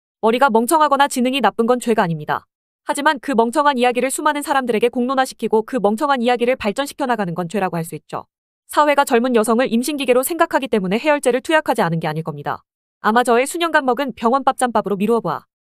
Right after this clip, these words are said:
저 글을 작성한 한국 여자는 기괴할 정도로 배가 튀어나온 뚱녀 한국 여자의 가능성이 높고,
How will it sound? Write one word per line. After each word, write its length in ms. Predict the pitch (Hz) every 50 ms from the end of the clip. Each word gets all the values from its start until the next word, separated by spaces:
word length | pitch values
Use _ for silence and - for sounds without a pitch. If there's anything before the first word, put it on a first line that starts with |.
| _ _
저 120 | - 233 226
글을 200 | 226 254 233 262
작성한 400 | - 247 214 - 247 240 262 269 -
한국 300 | 349 330 302 330 302 294
여자는 300 | 277 262 247 269 277 226
기괴할 340 | - 254 220 277 262 262
정도로 300 | 254 254 233 214 220 233
배가 240 | 226 240 220 208 233
튀어나온 420 | 233 - 254 240 214 214 208 226 220
뚱녀 280 | - 269 269 262 262 277
한국 340 | - 349 339 320 320 302
여자의 240 | 285 240 220 185 180 180
가능성이 420 | - 202 202 202 - 190 175 170
높고, 380 | 156 151 _ - - 165 -